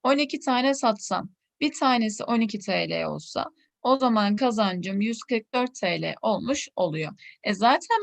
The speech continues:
ben kazancının yüz kırk dört T L olduğunu söylüyordum maaşının üzerine. O zaman diyeceğim ki on iki tane ürün satılırsa anca üç bin yedi yüz kırk dört T L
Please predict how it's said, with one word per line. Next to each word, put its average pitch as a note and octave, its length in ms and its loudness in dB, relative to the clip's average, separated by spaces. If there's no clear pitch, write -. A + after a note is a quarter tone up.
ben F#4+ 140 0
kazancının A#3 560 2
yüz A3 220 -2
kırk A3+ 220 -6
dört G3+ 200 -4
T G3+ 200 0
L F#3+ 120 -2
olduğunu F3+ 320 -4
söylüyordum F3+ 680 -4
maaşının F#3 580 -2
üzerine. E3+ 540 -2
O B3 80 4
zaman A3 320 0
diyeceğim A3 400 -2
ki G3 160 -4
on C4+ 160 2
iki C4+ 260 -2
tane A3+ 460 -2
ürün F#3+ 280 -6
satılırsa A3 840 -2
anca E3+ 560 -2
üç G3 200 -6
bin F3 100 -4
yedi E3 260 -4
yüz D#3 140 -6
kırk - 260 -10
dört D#3+ 200 -4
T D#3+ 260 -4
L - 120 -4